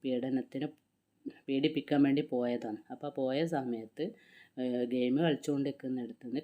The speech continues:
കൈ തട്ടി ക്യാമറയൊക്കെ ഓണായി. അതായത് എന്ന് വെച്ചാൽ ആ, അതിനൊരു സത്യമുണ്ട്. ആ, നമ്മളെന്താ പറയുക,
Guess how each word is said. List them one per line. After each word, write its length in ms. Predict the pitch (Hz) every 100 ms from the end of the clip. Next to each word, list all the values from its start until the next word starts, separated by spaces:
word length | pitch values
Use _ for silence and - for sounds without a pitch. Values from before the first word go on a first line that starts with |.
| -
കൈ 180 | 139
തട്ടി 460 | 139 139 120 - 175
ക്യാമറയൊക്കെ 640 | 156 131 123 135 127 120 135
ഓണായി. 480 | 135 120 113 113 110 _
അതായത് 420 | 131 127 139 147 147
എന്ന് 140 | 151
വെച്ചാൽ 500 | 151 151 151 151 220 - 123
ആ, 240 | 131 160 165 _ _ -
അതിനൊരു 540 | 143 139 151 175 196
സത്യമുണ്ട്. 1000 | 190 - 165 220 240 - 214 180 151 120 - _ - - - -
ആ, 220 | 139 175
നമ്മളെന്താ 500 | 190 170 160 165 165
പറയുക, 280 | 156 160 156